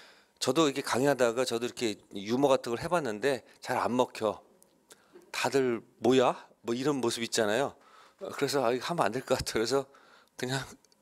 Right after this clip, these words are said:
별 유머 같은 거 못해요. 예?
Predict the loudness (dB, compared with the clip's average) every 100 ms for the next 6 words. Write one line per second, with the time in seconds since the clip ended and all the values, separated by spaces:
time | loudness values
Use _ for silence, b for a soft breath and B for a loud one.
0 | _ 2 2 -2 -12 -4 2 2 0 -4
1 | -6 -4 -6 -6 -8 _ _ _ _ _
2 | _ _ _ 0